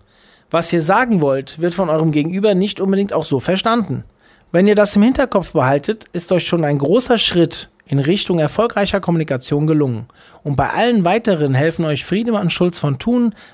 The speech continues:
Watzlawick und alle anderen Experten der Kommunikationswissenschaft. Geschrieben wurde dieser Artikel von Johanna Böllmann.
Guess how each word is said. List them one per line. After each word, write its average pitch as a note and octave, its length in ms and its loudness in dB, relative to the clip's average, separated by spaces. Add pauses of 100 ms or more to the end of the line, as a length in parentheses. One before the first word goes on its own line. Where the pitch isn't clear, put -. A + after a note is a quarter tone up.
Watzlawick F#3+ 640 0
und D#3+ 100 0
alle F#3+ 220 2
anderen F3+ 400 2
Experten D3 540 -2
der E3+ 100 0
Kommunikationswissenschaft. D#3 1400 -4 (2000)
Geschrieben B3+ 420 0
wurde F3+ 220 4
dieser G3+ 280 0
Artikel G3+ 380 -4
von E3+ 220 -4
Johanna D#3+ 400 -2
Böllmann. C3+ 500 -2